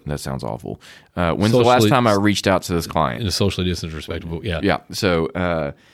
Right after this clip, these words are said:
Speaker 1: you know, but th-, that's the thing. And then the other thing is, you know, I'll have a whiteboard, and sometimes I just need to pull out an Expo marker
Speaker 2: I
Speaker 1: and
Speaker 2: just
Speaker 1: get on that whiteboard and map some stuff out
Speaker 2: Right.
Speaker 1: and then sit there and,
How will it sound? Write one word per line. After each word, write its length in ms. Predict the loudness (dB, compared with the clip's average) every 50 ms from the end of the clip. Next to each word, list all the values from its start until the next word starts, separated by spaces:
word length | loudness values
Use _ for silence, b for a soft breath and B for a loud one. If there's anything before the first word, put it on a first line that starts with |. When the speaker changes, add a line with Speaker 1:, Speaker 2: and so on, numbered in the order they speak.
| b b b b b b b _ 0
Speaker 1:
you 80 | 2
know, 100 | 2 4
but 160 | 2 0 -2 -2
th-, 100 | -4 -2
that's 200 | 0 0 0 0
the 60 | 0 0
thing. 220 | 0 2 2 2
And 180 | 2 2 4 4
then 80 | 4
the 100 | 4 4
other 140 | 4 2 2
thing 160 | 2 2 2
is, 260 | 2 2 0 -2 -4 -4 -2
you 80 | 0
know, 80 | 2 4
I'll 120 | 4 4 2
have 120 | 2 2
a 60 | 2 2
whiteboard, 500 | 2 2 0 0 -2 -4 -6 -6 -8 -8 -6
and 140 | -6 -4 -2
sometimes 420 | -2 -2 0 0 0 0 0 0
I 80 | 0 0
just 160 | 0 0 -2
need 120 | -2 -2
to 60 | -4
pull 180 | -4 -2 0 2
out 120 | 2 2
an 60 | 0 -2
Expo 260 | -4 -4 -4 -4 -2 0
marker 440 | 0 -2 -2 -2 -4 -6 -6 -6 b b b -14
Speaker 2:
I 40 |
Speaker 1:
and 80 | -10 -8
Speaker 2:
just 160 | -8 -4 -2
Speaker 1:
get 120 | 0 2 2
on 120 | 4 4
that 120 | 2 2
whiteboard 540 | 4 4 2 2 0 0 0 2 2 2 0 0
and 200 | -2 -2 0 0
map 240 | 0 0 0 -2
some 160 | -6 -6 -6 -4
stuff 300 | -2 0 -2 0 0 0
out 180 | 2 2 2
Speaker 2:
Right. 80 | 2 0
Speaker 1:
and 100 | 0 -2
then 80 | -2
sit 300 | -2 -2 -2 -2 -2 0
there 360 | 2 2 4 4 4 2 0 0
and, 400 | 0 0 0 0 -2 -4 B